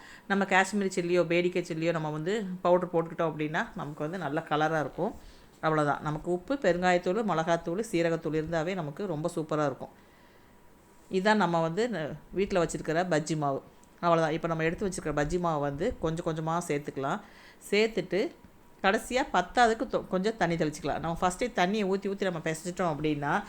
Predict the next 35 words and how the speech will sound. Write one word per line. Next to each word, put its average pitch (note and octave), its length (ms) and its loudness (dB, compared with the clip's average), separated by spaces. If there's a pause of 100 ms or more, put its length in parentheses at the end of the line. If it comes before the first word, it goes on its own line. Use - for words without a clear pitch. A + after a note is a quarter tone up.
(220)
நமக்கு G3+ 320 0
வந்து G3+ 380 2
பக்கோடா G3+ 320 4
வந்து F#3+ 240 0
சாஃப்ட்டா F3+ 420 2
வடை E3 260 4
மாதிரி F3+ 240 2
ஆயிரும். C#3 260 0
வெங்காய F#3 280 2
வடை D#3+ 200 4
மாதிரி E3 260 2
ஆயிரும். D3 280 2
நமக்கு D#3 280 -4
அது C#3+ 120 -4
வந்து D3 500 0
மொறுமொறுப்பா D#3+ 460 -2
இருக்காது. D3+ 460 0 (460)
அதனால F3+ 400 2
வந்து F3+ 180 -2
நம்ம E3+ 180 -2 (1600)
வெங்காயத்துல G#3 440 6
இருக்க F3+ 140 2
ஈரத்திலேயே F#3+ 500 2
வந்து F#3 280 0
நம்ம F3+ 260 -2 (640)
மாவு F#3 260 2
போட்டு F#3 220 0
நல்லா E3+ 240 2
மிக்ஸ் D#3 240 -4
பண்ணிட்டு, D#3+ 440 -4
கடைசியில F#3 420 0
பத்தாததுக்கு E3 500 -2 (420)
ஒரே A3 320 4
ஒரு F#3+ 200 4
கை E3+ 160 0